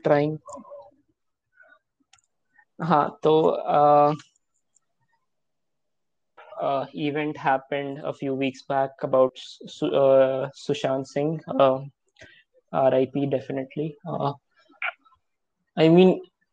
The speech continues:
I have seen, I, I wasn't too much, you know, into him, into him and his career or his activities, but I, I have seen his movies. He's, he was very talented and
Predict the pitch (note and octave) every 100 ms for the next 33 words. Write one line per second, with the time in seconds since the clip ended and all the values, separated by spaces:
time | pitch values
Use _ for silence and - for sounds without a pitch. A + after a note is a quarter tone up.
0 | _ D3 D3+ D#3 D3+ D#3+ D#3+ E3 D#3+ -
1 | D3 D#3 - - C#3+ D3 D3+ D#3+ E3 -
2 | _ _ _ D#3 D3 D#3 D3+ - - -
3 | C#3+ C#3+ D#3 C3+ - - - C#3+ C3+ C3
4 | D3 C#3+ D3+ C#3 C#3+ - C#3+ C#3+ C3+ D3
5 | D3 C#3+ C#3+ C#3 D3 C#3 - C3+ C3 C3
6 | C#3 C#3 C3+ C3 C#3+ C3+ C#3+ B2+ - D3
7 | D3 F#3+ E3+ E3+ F3+ G#3+ F#3+ D3 D#3+ D#3+
8 | F3 F3 E3 D3+ D3 D#3 D#3+ - D3 C#3
9 | C3 - D3 C#3 C3+ C3+ C3 C3+ C3+ B2+
10 | C3+ C3 C#3 C3+ B2+